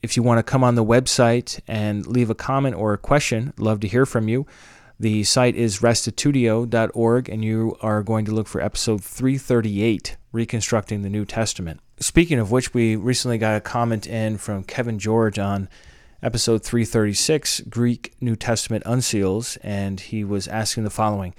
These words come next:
"It has always been my understanding that the oldest Greek texts were always written in majuscule capital letters.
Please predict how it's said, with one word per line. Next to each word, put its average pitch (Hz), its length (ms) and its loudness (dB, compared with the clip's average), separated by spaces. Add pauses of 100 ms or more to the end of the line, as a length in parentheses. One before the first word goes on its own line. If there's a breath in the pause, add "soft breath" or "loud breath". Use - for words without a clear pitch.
(300 loud breath)
"It 123 100 0
has 120 120 2
always 151 380 4
been 120 280 0
my 110 180 -2
understanding 107 480 -4
that 95 120 -6
the 107 80 -8
oldest 135 400 -2
Greek 120 260 -2
texts - 460 -6
were 104 240 -4
always 120 500 0
written 110 300 -4
in 101 240 -6
majuscule 104 720 -4
capital 104 400 -4
letters. 101 480 -4